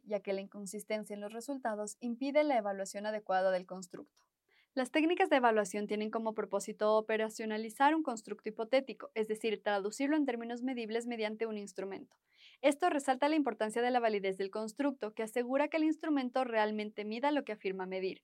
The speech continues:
Además, se debe considerar la precisión del instrumento, ya que toda medición incluye cierto grado de error, y evaluar en qué medida refleja los valores verdaderos de la variable estudiada.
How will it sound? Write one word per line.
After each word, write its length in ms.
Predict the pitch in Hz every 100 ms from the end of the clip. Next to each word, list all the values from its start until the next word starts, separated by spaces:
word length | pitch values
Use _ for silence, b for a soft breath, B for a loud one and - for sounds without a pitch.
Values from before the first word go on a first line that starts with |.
| B B B -
Además, 420 | 247 277 294 311
se 80 | 330
debe 180 | 339 339
considerar 540 | 349 330 277 226 233
la 80 | 254
precisión 480 | 226 220 214 208 208
del 160 | 214
instrumento, 640 | 214 214 247 262 277 277 190
ya 200 | 202 190
que 120 | 196
toda 320 | - 226 254
medición 440 | 277 277 277 277
incluye 400 | 277 277 247 233
cierto 340 | 240 240 240 247
grado 340 | 214 208 208
de 80 | 196
error, 360 | 190 185 165 - B B -
y 120 | 247
evaluar 520 | 226 214 233 247 -
en 180 | - 208
qué 160 | 208 247
medida 340 | 285 262 247
refleja 460 | 247 226 214 214 277
los 160 | 247
valores 340 | 208 202 196 196
verdaderos 540 | 202 202 202 220 262
de 80 | 269
la 80 | 240
variable 400 | 214 202 190 190
estudiada. 480 | - 190 190 -